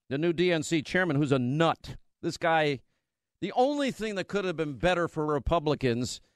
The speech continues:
is if they had Congressman Keith Ellison elected the D N C chair. But this guy's name is Tom Perez. Anyway, so the new Democratic chairman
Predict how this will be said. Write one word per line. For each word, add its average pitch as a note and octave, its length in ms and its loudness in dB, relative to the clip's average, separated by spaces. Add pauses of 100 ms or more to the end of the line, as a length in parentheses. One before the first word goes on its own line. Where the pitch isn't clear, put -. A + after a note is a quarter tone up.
(420)
is C#3 260 -2
if D#3+ 180 -2
they D#3 160 0
had D3+ 180 2
Congressman D3+ 520 -2
Keith D#3+ 240 2
Ellison D3 400 4
elected C3 380 2
the C3+ 260 0
D D3 180 2
N B2+ 140 0
C B2+ 180 0
chair. C3+ 300 2
But A#2+ 100 0
this E3+ 140 0
guy's D#3+ 260 4
name D3+ 180 2
is B2+ 100 -2
Tom D3 280 2
Perez. C3+ 680 2 (680)
Anyway, D3+ 380 2
so C#3 460 2 (760)
the D3 300 0
new C#3+ 260 2
Democratic E3 560 2
chairman D3+ 600 2